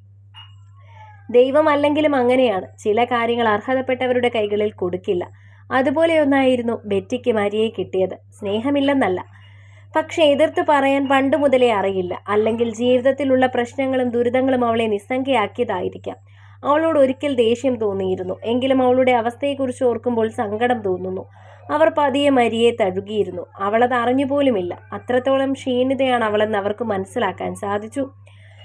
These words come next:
പിന്നെ തന്നോട് ചേർത്ത് പിടിച്ച റിയർ വ്യൂ മിററിലൂടെ ഈ ദൃശ്യം കണ്ട സോളമന്റെ മനസ്സും നിറഞ്ഞിരുന്നു. എന്നും ഇങ്ങനെ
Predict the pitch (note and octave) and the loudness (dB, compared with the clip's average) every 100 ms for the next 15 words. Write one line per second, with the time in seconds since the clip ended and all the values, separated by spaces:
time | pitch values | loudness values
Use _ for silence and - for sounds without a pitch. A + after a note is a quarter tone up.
0 | - - - - E4 E4 F4 F4 E4+ E4+ | -20 -20 -20 -8 -4 0 0 0 2 4
1 | F4+ F4+ D#4 D4+ D4+ D#4 D#4 D#4 D4 C4+ | 4 2 4 4 2 -2 -2 0 2 4
2 | C4 C4+ D4 C#4+ C4+ C4+ C4+ C4 A3+ - | 2 2 2 2 4 2 2 2 2 0
3 | A3+ C4+ C4 B3+ - C4 B3 A#3 A#3+ A#3+ | 0 0 0 -2 -2 -2 0 0 0 0
4 | G#3 A3+ A#3+ A#3+ A#3 A3 G#3+ A3+ G#3+ F#3+ | 2 2 2 2 2 0 -2 -4 -2 -2
5 | G3 G3+ G#3+ A#3 - A3 A#3+ C4 C#4 C#4 | 0 2 2 0 -4 -2 2 4 2 4
6 | C#4 | 4